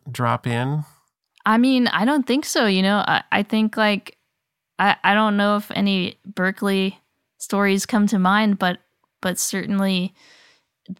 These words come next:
Speaker 2: it allow-, it gave me access to all these tools that I had no idea really even ex-, existed, I think, before I came to Berklee, and, and that was huge, you know? I think we get to put our hands on stuff that's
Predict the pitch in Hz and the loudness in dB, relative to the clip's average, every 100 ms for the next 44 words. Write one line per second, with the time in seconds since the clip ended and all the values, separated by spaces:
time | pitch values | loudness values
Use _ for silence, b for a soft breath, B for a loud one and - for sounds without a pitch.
0 | _ - 196 190 185 170 - 196 196 175 | _ -4 -2 0 -2 -2 -4 -4 -6 -4
1 | 180 190 185 185 - - 170 - 185 190 | -2 0 0 -2 -4 -8 -10 -6 -8 -6
2 | - 180 175 175 - _ - 175 185 185 | -6 -4 -4 -8 -14 _ -14 -6 -4 -4
3 | 180 - 208 190 160 160 170 170 170 170 | -4 -4 -4 -4 -6 -8 -6 -4 -2 -2
4 | 175 180 170 170 170 - 180 190 175 185 | -2 -2 -4 -4 -8 -6 -2 0 0 0
5 | 175 160 - _ - 165 - 277 - 165 | -2 -4 -10 _ -12 -10 -4 -2 0 0
6 | 156 156 160 170 - 165 175 165 160 160 | 0 -2 -6 -6 -10 -8 -2 0 0 -4
7 | - _ _ _ _ _ - 185 180 165 | -12 _ _ _ _ _ -2 0 0 0
8 | 180 214 240 208 175 196 _ - 185 180 | -2 0 0 0 -2 -8 _ -4 0 2
9 | 196 196 196 - 247 175 180 170 175 185 | 2 2 0 0 0 0 -2 -2 -2 -2
10 | 180 180 180 - _ _ _ _ _ - | -4 -6 -8 -14 _ _ _ _ _ -4
11 | 190 190 180 190 190 180 180 170 175 185 | -2 -2 -4 -4 -2 -2 0 -2 -2 -2
12 | 170 - 170 185 - 170 - - - | -4 -6 -6 -6 -6 -6 -6 -10 -10